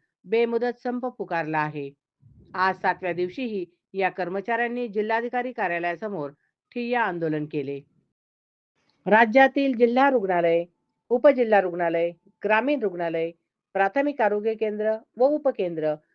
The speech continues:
आदी ठिकाणी रुग्णांना आरोग्य सेवा देण्यासाठी राष्ट्रीय आरोग्य अभियानातून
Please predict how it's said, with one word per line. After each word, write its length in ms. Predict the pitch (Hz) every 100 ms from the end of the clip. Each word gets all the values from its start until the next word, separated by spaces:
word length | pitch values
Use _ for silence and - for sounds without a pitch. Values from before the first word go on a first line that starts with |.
| _ _
आदी 220 | 170 180
ठिकाणी 500 | 180 196 240 220 151 156 _ _ -
रुग्णांना 500 | 214 233 262 262 277
आरोग्य 360 | - 240 262 277
सेवा 260 | 269 220 220
देण्यासाठी 680 | 190 165 185 233 233 190 156 - _ _
राष्ट्रीय 500 | - 196 208 - 285
आरोग्य 380 | 285 202 196 185
अभियानातून 640 | 180 165 214 233 220 156